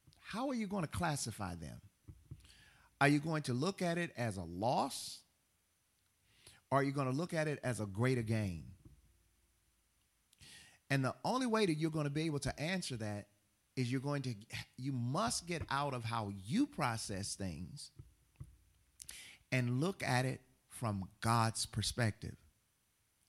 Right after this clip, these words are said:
There are two things that come here,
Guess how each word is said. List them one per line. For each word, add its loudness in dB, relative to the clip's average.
There 6
are 2
two 2
things 2
that 0
come 0
here, 2